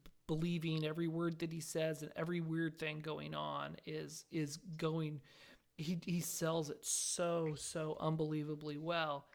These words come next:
Um, and oddly enough, uh, so does Bill Burr, who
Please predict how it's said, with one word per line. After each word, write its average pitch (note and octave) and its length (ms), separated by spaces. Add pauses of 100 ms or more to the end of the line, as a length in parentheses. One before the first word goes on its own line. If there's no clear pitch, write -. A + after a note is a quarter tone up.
(540)
Um, E3 520 (760)
and F#3+ 440 (380)
oddly A#3+ 500
enough, F3+ 720 (180)
uh, E3+ 340
so - 360
does F#3+ 500 (200)
Bill G3+ 200
Burr, A3 520 (560)
who F#3 60